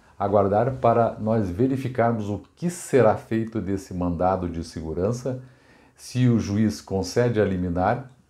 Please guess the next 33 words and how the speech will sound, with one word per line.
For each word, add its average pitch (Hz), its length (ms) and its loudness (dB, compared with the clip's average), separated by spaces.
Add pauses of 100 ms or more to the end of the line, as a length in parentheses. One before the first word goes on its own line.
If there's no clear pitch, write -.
ela 76 240 -2
havia 85 220 -2
pedido 107 460 -2
a - 80 2
anulação 98 560 -2
da 196 120 -6
prova, 98 460 -4
né? 78 280 -8 (440)
Pra 113 120 0
tudo, 117 440 -4 (320)
pra 78 140 -10
todo 101 280 -6
mundo. 139 300 -4 (760)
Né, 90 200 -2
acho 85 360 -2
difícil 82 440 -8
de 82 100 -4
conseguir 80 600 -6
isso, - 260 -2
mas, 87 580 -2 (720)
enfim, 123 460 -2 (720)
tá 107 140 6
lá, 104 220 4
isso 101 260 -4
tá 98 140 2
lá 98 140 2
colocado 95 580 -2
na 90 100 0
mesa 90 360 -2
do, 85 540 -4
do, 80 420 -8
do 85 120 -6
magistrado 90 880 0